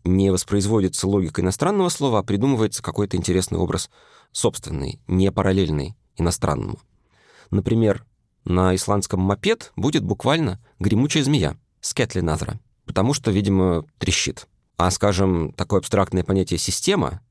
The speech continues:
передается хорошим словом «керви». Это буквально сноп или пучок. Вот если что-то в системе, оно, значит, связано в пучок.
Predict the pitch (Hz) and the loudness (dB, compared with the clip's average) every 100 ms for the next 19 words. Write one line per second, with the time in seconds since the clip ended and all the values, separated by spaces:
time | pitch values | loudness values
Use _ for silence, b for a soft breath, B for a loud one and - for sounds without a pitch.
0 | _ - 92 92 107 151 - 156 151 B | _ -4 0 2 2 0 -2 -4 -6 B
1 | B - 92 117 104 - 101 98 - _ | B -2 0 0 -2 0 2 0 -4 _
2 | _ _ - 95 90 117 - _ _ _ | _ _ -2 0 0 -2 -4 _ _ _
3 | - 120 120 110 - 87 127 135 95 - | -8 -2 -2 -2 -6 -4 0 0 0 0
4 | 120 156 - - 104 - 92 - - - | 0 -2 -4 -4 -4 -2 -4 -6 -8 -20
5 | _ _ _ - - 85 - - 82 - | _ _ _ -10 -4 -2 -2 -2 -2 -2
6 | 98 - 220 95 127 101 - - 80 85 | -2 0 2 2 0 -2 -4 -2 0 0
7 | 78 - 78 - - | -2 -4 -8 -10 -14